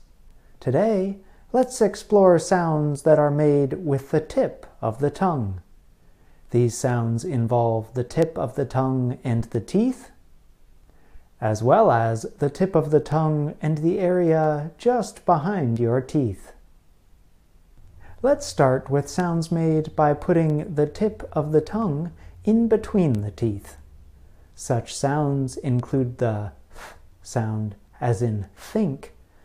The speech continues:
as well as the v sound, as in that. Think, think, that. These sounds are not common in many languages,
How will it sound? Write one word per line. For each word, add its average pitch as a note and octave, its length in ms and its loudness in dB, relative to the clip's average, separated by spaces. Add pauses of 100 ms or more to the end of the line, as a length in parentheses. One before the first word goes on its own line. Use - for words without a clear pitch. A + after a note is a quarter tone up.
(400)
as E3 180 -2
well A3+ 260 0
as C3 260 0
the A2 300 -2 (180)
v C3 400 -2 (140)
sound, G#2 560 -6 (400)
as G#2 200 -4
in A2+ 200 -2 (100)
that. B2+ 480 -2 (1300)
Think, - 920 -4 (1080)
think, - 800 -4 (880)
that. G#2+ 800 -4 (1160)
These C4+ 280 0
sounds C4+ 520 -2
are F3+ 220 0
not A#3+ 360 0
common F3 480 0
in C3+ 160 -2
many C#3+ 240 -2
languages, A#2 920 -4